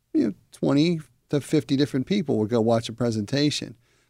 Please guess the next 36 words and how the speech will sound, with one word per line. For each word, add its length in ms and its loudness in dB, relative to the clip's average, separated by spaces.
But 80 0
now, 160 4
because 320 2
they're 100 2
recorded 420 4
to 40 6
Facebook 640 0
and 120 0
to 60 0
YouTube, 600 0
we 100 4
literally 300 6
getting 200 6
thousands 600 0
of 80 -2
views 320 4
on 100 2
our, 220 0
on 120 -2
our, 120 -4
on 80 -4
our 80 -4
videos, 520 0
which 280 4
is, 200 4
you 100 6
know, 100 2
Doctor 340 2
Weiner's 340 4
gotta 160 4
be 100 4
so 220 4
happy 500 0
because 340 -2
his 300 2
whole 640 4